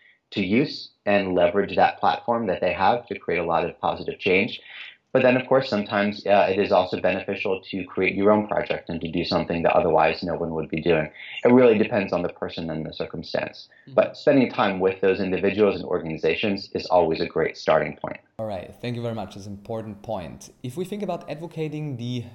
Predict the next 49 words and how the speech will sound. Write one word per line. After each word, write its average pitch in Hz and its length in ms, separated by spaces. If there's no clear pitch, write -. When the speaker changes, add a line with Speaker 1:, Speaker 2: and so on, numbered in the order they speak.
Speaker 2:
vegan 135 320
message 131 400
to 120 120
the 113 120
society, 131 560
you 139 320
are - 20
one 131 180
of 131 140
the 113 100
leading 120 400
experts 95 440
in 90 100
this 90 160
topic. - 400
And 95 160
you 107 100
also 127 240
wrote 117 200
a 117 40
couple 120 280
of - 260
books 196 220
about 92 240
this 113 100
topic 127 340
where 110 140
you 127 140
present 135 580
the 110 360
actual 117 300
science - 560
behind 104 720
being 110 240
an 101 200
effective - 600
advocate 87 560
of 80 340
a 98 60
certain 101 480
topic, 175 400
and 131 200
in 117 60
this 127 160
case, 120 300
the 104 160
vegan 110 340
movement. 95 400
So 90 220